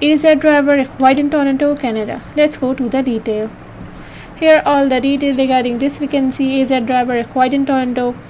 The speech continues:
A Z truck driver needed. We are looking for full-time A Z truck driver for U S A. Good miles. Call us at this number for more information.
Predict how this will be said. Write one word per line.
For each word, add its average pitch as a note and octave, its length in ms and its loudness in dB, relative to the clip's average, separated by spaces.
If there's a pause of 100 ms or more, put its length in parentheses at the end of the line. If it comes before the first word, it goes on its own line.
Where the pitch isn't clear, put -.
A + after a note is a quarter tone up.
(340)
A D#4 160 2
Z F4 240 2
truck D#4 180 2
driver B3+ 340 0
needed. C4+ 540 -2
We C#4 140 2
are E4 100 0
looking D4 360 0
for B3 340 -2
full-time D4 560 0
A C4 120 -2
Z A#3 180 -4
truck C4 300 -4
driver C#4 440 0
for C#4+ 240 -2
U A3 180 0
S G#3+ 260 -4
A. - 140 -12 (180)
Good C#4+ 220 -2
miles. D4 560 0
Call C4+ 320 -2
us C#4+ 220 -4
at - 240 -10
this C#4 240 -6 (440)
number C4+ 380 0
for B3 220 -4
more A3+ 200 -2
information. A3+ 640 -10